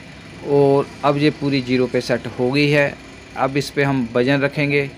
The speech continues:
और वजन रखने के बाद, check करने के बाद फिर दोबारा इसको बंद करेंगे। तो अब ज़ीरो है,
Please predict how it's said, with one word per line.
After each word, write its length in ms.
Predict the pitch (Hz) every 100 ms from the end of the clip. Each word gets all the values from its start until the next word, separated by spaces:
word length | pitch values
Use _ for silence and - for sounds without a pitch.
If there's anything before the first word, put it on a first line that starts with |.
| - - - -
और 60 | 131
वजन 360 | 123 135 147
रखने 300 | 135 147 139
के 140 | 139 131
बाद, 320 | 123 123 131 -
check 200 | 135 127
करने 280 | 131 131 127
के 120 | 131
बाद 180 | 127 127
फिर 220 | - 156
दोबारा 320 | 139 123 127
इसको 380 | 127 - 147 220 - - - - - -
बंद 180 | 139 123
करेंगे। 460 | 123 110 104 104 104 - - - - - -
तो 260 | 127 127
अब 260 | 127 139 131
ज़ीरो 300 | 135 143 151
है, 260 | 151 151